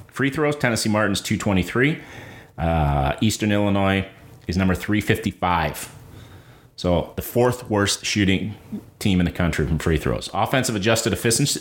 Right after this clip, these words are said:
efficiency, efficiency, pardon me. Both these teams are bad.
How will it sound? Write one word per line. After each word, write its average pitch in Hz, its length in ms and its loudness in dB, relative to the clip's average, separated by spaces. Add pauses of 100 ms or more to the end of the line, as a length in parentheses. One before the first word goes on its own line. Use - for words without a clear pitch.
efficiency, 151 580 0
efficiency, 156 580 0
pardon - 260 0
me. - 120 0 (560)
Both 110 220 0
these 104 140 0
teams 95 240 2
are 80 40 -2
bad. 71 320 0